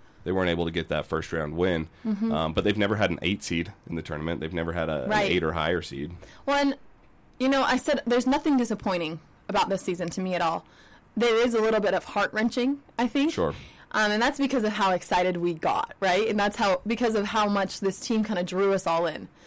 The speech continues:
Speaker 2: And that's, I think, for two reasons, right? Because they did win. They did do so well. But also because of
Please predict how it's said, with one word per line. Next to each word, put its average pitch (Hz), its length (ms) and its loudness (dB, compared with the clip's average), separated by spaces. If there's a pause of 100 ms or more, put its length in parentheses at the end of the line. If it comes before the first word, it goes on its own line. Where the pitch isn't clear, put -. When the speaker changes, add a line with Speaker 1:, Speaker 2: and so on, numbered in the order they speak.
(420)
Speaker 2:
And 247 100 2
that's, 330 180 2 (100)
I 254 80 2
think, 392 200 -2
for 294 120 0
two 269 240 0
reasons, 185 400 -4
right? 196 200 -2
Because 214 440 -2 (240)
they 226 200 0
did 220 240 0
win. 185 400 0
They 254 160 4
did 233 280 2 (160)
do 233 240 2
so 196 260 2
well. 180 300 2 (460)
But - 120 2
also 392 240 2
because 359 300 2
of 320 200 0